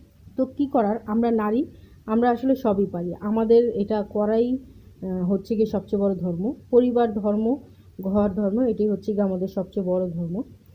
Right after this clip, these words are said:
তো, আহ, ভাবলাম যে একটু আজকে না হলে নিজের মন মতোই রান্নাবান্না করি। তো আজকে ডাল আর, আহ, করলা ভাজি তো করবই, এই দুটা তো থাকবেই,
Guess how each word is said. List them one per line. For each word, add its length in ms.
তো, 100
আহ, 640
ভাবলাম 320
যে 140
একটু 140
আজকে 200
না 140
হলে 140
নিজের 300
মন 260
মতোই 300
রান্নাবান্না 460
করি। 300
তো 100
আজকে 340
ডাল 360
আর, 180
আহ, 580
করলা 240
ভাজি 240
তো 120
করবই, 420
এই 60
দুটা 240
তো 100
থাকবেই, 460